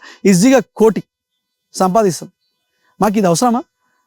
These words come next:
దాన్ని ఇట్లా మీరు టికెట్లు ఇచ్చి మొత్తం ఇట్లా తిప్పేయచ్చు మొత్తానని ప్రతోడు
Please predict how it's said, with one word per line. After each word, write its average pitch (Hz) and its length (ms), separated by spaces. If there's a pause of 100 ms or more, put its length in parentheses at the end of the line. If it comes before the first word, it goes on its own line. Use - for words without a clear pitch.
(200)
దాన్ని 269 380
ఇట్లా 269 160
మీరు 254 160
టికెట్లు 233 360
ఇచ్చి 254 140
మొత్తం 262 220
ఇట్లా 226 200
తిప్పేయచ్చు 240 400
మొత్తానని 220 600 (280)
ప్రతోడు 240 440